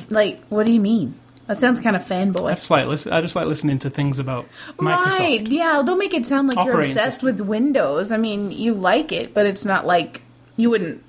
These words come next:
Speaker 2: I
Speaker 1: have a
Speaker 2: use it
Speaker 1: debate
Speaker 2: every day.
Speaker 1: about
Speaker 2: I
Speaker 1: it.
Speaker 2: like to know about it.
Speaker 1: Yeah, exactly. You're not obsessed with it. Oh,
Speaker 2: And I
Speaker 1: goodness.
Speaker 2: actually like the way these two guys talk about it. It's kind of funny as well. Uh, another one I listen to, because I'm also obsessed with the Xbox three sixty,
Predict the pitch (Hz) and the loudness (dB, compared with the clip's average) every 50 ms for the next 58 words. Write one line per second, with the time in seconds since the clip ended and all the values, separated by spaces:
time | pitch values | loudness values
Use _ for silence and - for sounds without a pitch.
0 | - - - 196 190 214 269 294 247 165 156 160 - - 165 165 202 220 190 156 | -14 -8 -2 0 0 2 2 2 2 2 2 2 2 2 4 4 4 4 2 4
1 | 151 147 147 160 165 170 165 - 156 156 160 156 139 131 123 117 - - - - | 2 2 4 2 2 0 0 0 2 2 4 2 2 0 -2 -6 -6 -10 -14 -20
2 | - - 277 285 - - 254 214 214 226 214 202 - - - - 165 185 208 233 | -14 -6 -2 -2 0 2 0 0 2 0 0 0 -2 -4 -6 -6 -4 0 0 2
3 | 247 247 247 226 233 - - - 185 208 - - - - 175 - - - - - | 2 2 0 -2 -4 -8 -10 -12 -12 -10 -12 -14 -14 -14 -12 -10 -10 -10 -10 -12
4 | - 208 208 190 196 202 208 208 214 220 247 208 - 208 185 170 175 185 185 180 | -12 -10 -2 -2 0 2 2 2 2 2 0 0 0 0 0 2 2 2 0 0
5 | 156 - - 165 156 143 143 139 135 131 131 131 - - 139 131 131 127 127 131 | -2 -6 -4 -4 0 0 0 0 0 -2 -4 -6 -4 -4 -6 -4 -4 -4 -4 -6
6 | - - 139 123 120 - 139 131 120 117 117 135 139 - - - 156 135 131 - | -6 -6 -6 -6 -6 -6 -6 -8 -8 -8 -8 -8 -10 -8 -2 0 0 0 0 -2
7 | - 156 139 131 120 117 135 139 123 117 117 - - _ _ - - - - - | -2 -2 -2 -2 -4 -6 -10 -10 -12 -14 -14 -18 -20 _ _ -20 -20 -20 -20 -20
8 | - - - _ - 151 147 143 143 143 147 147 139 151 160 185 233 311 320 233 | -20 -20 -20 _ -6 -4 -2 0 2 2 0 0 -2 -2 0 0 2 2 2 2
9 | 175 160 156 151 147 - 151 139 - 151 160 196 220 196 180 - 160 139 151 143 | 2 2 2 0 0 0 -2 -2 0 -2 -2 -2 -2 -4 -4 -2 -2 0 0 2
10 | 147 165 175 170 - 165 147 143 135 131 - 147 135 131 - 139 127 123 123 127 | 2 2 2 0 0 0 0 0 0 0 -2 -2 -2 -2 -2 -2 -4 -2 -2 -4
11 | 123 127 131 139 139 - - 131 123 - - - 120 117 - 180 190 - - - | -2 -2 -4 -4 -4 -4 -6 -6 -6 -6 -8 -8 -8 -6 -6 -8 -8 -8 -10 -12
12 | 143 | -12